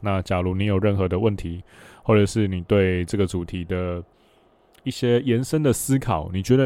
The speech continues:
诶，也不是问题，单纯就是你的一些心得啊，然后你的一些觉得说，诶，专注力，Ivan 说这个专注力野兽跟驯兽师的故事，我觉得蛮有道理的，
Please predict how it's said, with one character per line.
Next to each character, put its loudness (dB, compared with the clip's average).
诶， 2
也 4
不 6
是 2
问 6
题， 2
单 2
纯 2
就 0
是 -4
你 -2
的 2
一 2
些 2
心 -4
得 -4
啊， -12
然 -2
后 2
你 0
的 0
一 2
些 2
觉 -4
得 0
说， 0
诶， 2
专 -2
注 2
力， -2
Ivan 4
说 4
这 2
个 6
专 2
注 2
力 4
野 -4
兽 2
跟 0
驯 -4
兽 2
师 -2
的 2
故 -4
事， -6
我 -2
觉 0
得 4
蛮 2
有 4
道 8
理 4
的， 4